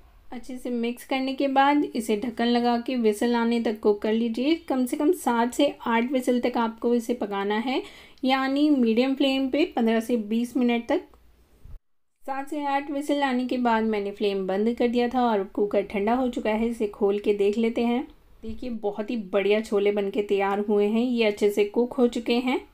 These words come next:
बढ़िया सा टेक्सचर देने के लिए मैंने एक साइड में थोड़े से छोले मैश कर लिए हैं और इसे अच्छे से मिक्स कर दिया है।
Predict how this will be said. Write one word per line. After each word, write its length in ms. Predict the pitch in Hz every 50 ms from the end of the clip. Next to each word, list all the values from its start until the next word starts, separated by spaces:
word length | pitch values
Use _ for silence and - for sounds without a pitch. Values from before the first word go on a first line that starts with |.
| - - - - - - - -
बढ़िया 360 | 226 214 233 226 233 269 294
सा 120 | 311 339
टेक्सचर 380 | 330 320 320 311 302 - 311 302
देने 280 | 294 294 294 294 302 302 294
के 100 | 302 294
लिए 200 | 294 294 302 302
मैंने 360 | 294 277 233 208 202 202 208
एक 200 | 208 208 208 208 -
साइड 280 | - 208 202 202 208
में 160 | 220 226 294 359
थोड़े 300 | - - 294 285 311 311
से 140 | 311 339 294
छोले 300 | 294 - 302 240 220 214
मैश 360 | 208 202 190 185 208 247 294 -
कर 160 | - 277 262
लिए 180 | 262 247 262
हैं 300 | 262 269 269 277 302 302
और 280 | 277 277 262 240 226 226
इसे 240 | 220 220 220 - 226
अच्छे 260 | 214 202 - - 208
से 120 | 208 - 247
मिक्स 440 | 294 349 320 220 214 214 208 - -
कर 160 | - - 208 196
दिया 280 | 190 196 381 196 196
है। 200 | 202 202 208 208